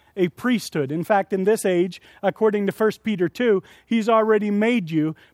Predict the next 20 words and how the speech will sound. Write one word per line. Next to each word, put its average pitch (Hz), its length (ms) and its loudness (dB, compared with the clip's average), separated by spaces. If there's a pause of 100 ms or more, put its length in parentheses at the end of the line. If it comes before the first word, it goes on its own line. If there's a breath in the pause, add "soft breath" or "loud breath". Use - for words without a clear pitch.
(100 soft breath)
part 233 280 4
of 190 140 -2
that 202 200 2
holy 214 380 -2
priesthood. 147 600 -4 (360)
You 202 140 -2
can't 285 320 0
be 277 140 0
the 269 120 -4
great 247 260 2
high 208 180 0
priest, - 400 -6
though. 190 200 2
That 208 240 -2
job's 208 380 -2
already 202 320 -4
taken. 170 420 -4 (560)
Hebrews 233 640 -2
tells 214 340 0
us 190 320 -4